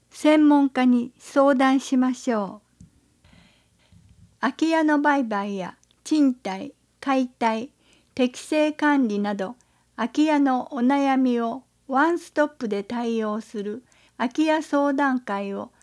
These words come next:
定期開催しています。日程、毎月第三金曜日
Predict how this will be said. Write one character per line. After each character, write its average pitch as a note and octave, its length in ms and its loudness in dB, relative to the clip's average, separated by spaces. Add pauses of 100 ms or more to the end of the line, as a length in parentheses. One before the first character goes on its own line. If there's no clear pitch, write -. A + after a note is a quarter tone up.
(240)
定 D4+ 240 0
期 D4+ 180 -8
開 D4 240 0
催 G#3+ 360 -6
し - 80 -14
て G#3+ 180 -8
い G#3 80 -4
ま G3+ 220 -6
す。 - 260 -20 (1000)
日 B3 180 0 (180)
程、 B3+ 340 0 (440)
毎 D4+ 300 0
月 - 540 -8 (100)
第 C#4 260 0
三 D#4 340 0
金 C4+ 340 2
曜 B3 220 0
日 G#3 260 -10